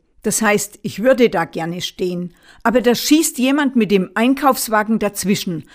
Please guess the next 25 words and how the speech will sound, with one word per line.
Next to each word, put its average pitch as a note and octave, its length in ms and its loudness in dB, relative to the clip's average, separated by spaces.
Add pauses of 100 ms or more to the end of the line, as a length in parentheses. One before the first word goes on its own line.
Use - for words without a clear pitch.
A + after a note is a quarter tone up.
(240)
drängelt C#4 440 0
sich G3+ 280 0
rücksichtslos B3 840 -2
vor B3 320 0 (260)
und A3 260 0
mault G#3+ 460 0
mich A3 300 4
dann F#3 280 -4
auch G3+ 280 2
noch G3+ 200 0
an. F3 360 -10 (720)
Alle B3+ 260 2
möglichen A3+ 540 2
Schimpfwörter G#3+ 640 -2
fallen G3+ 380 -2
mir A3 220 0
ein. E3 320 -8 (460)
Nur A#3 160 6
mit A3+ 240 2
Mühe B3 380 2
kann G#3 260 -6
ich - 180 -10
meinen G#3+ 340 -2
Ärger F#3+ 440 -4
runterschlucken. F3 840 -6